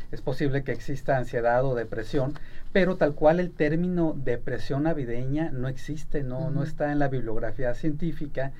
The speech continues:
Speaker 1: no es una clasificación diagnóstica. Entonces, lo importante es diferenciar la tristeza pasajera de la depresión, entendiendo que cualquiera nos podemos sentir, eh, tristes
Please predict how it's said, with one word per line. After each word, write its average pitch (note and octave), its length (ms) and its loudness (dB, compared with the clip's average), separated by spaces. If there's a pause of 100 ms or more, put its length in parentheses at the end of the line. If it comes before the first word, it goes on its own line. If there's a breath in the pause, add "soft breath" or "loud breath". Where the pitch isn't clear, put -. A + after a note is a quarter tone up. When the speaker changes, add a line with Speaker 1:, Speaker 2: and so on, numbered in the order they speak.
(280 loud breath)
Speaker 1:
no C#3 220 0
es D3 120 -2
una D3 200 0
clasificación B2 800 -4
diagnóstica. D3+ 720 -2 (300 loud breath)
Entonces, F#3 540 2 (680)
lo C#3 120 0
importante D3+ 600 0
es D3+ 60 -4
diferenciar C3+ 600 -4
la A#2+ 160 -2
tristeza C#3 560 -4 (100)
pasajera D#3+ 840 2 (240 loud breath)
de B2 140 2
la A#2 160 4
depresión, A2 640 0 (300 loud breath)
entendiendo E3 640 2
que C#3+ 120 -2
cualquiera E3 420 2
nos G3 140 4
podemos D#3+ 400 12 (120)
sentir, C#3+ 480 0
eh, A#2+ 360 -4
tristes E3+ 580 0